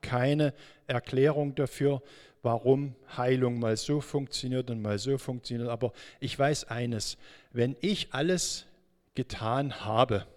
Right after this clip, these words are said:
was der Herr mir aufgetragen hat, wenn ich seine Autorität eingesetzt habe, dann weiß ich, okay, Herr, den Rest machst du.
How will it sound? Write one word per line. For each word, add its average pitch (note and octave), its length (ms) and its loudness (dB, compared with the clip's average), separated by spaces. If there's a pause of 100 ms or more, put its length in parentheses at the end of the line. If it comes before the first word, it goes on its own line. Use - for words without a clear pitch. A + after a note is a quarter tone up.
was A2 180 -8
der A#2 100 -12
Herr A#2+ 160 -10
mir C3+ 320 -6
aufgetragen G#2+ 760 -4
hat, F2 220 -12 (420)
wenn A#2+ 140 0
ich B2 160 -2
seine D3 420 0
Autorität C3+ 760 0
eingesetzt A2+ 760 -6
habe, A#2 360 2 (1400)
dann C#3 260 0
weiß A#2+ 340 0
ich, - 280 -6
okay, C#3 480 0 (440)
Herr, B2+ 400 0 (260)
den A2 160 2
Rest G2+ 440 -4 (460)
machst - 400 0
du. E2+ 200 -6